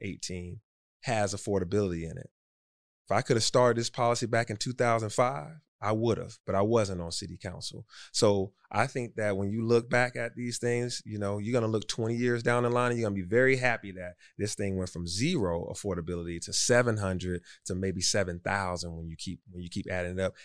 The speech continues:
and not a cost to taxpayers. No cost. Didn't take a bond,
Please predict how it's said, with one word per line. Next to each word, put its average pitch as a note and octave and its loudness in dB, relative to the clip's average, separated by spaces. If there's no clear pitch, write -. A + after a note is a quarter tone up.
and D#3+ 0
not D#3+ 0
a - -2
cost - -4
to - -8
taxpayers. - -8
No F3+ 4
cost. - -8
Didn't E3 0
take E3 0
a F#2 0
bond, D3+ 0